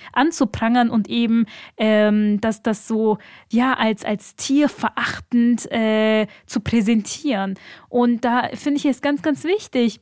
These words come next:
dass man gerade bei solchen, ähm, Plakaten oder, ähm, Debatten nochmal einen Blick drauf wirft, was, was wir jetzt vorhin von Esther gehört haben.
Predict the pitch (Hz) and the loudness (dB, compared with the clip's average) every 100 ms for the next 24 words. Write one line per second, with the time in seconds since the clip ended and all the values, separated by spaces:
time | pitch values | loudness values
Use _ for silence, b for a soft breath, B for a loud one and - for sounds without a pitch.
0 | - 254 262 262 233 226 247 285 269 233 | -4 0 2 4 4 4 4 2 2 2
1 | 233 B B - 240 240 - 247 247 226 | 0 B B -6 0 0 2 0 2 0
2 | 220 - 214 - 220 285 - 247 240 233 | 0 0 -4 -6 -6 -6 -2 -2 0 0
3 | 226 214 B B B 226 220 208 233 220 | 0 0 B B B -2 0 2 0 0
4 | 302 - 226 214 208 B - 247 269 254 | -4 -2 -2 -2 -2 B -2 0 4 2
5 | 233 - 226 202 269 349 - 226 208 220 | 0 -2 -2 0 2 0 2 2 2 0
6 | 226 233 - 220 226 - 240 - 294 285 | -2 -2 -2 -2 -2 0 -4 0 2 2
7 | - 254 254 262 233 247 - 240 220 220 | 0 0 0 0 -2 -4 -4 -2 -2 0
8 | 269 - 226 220 | -2 0 0 0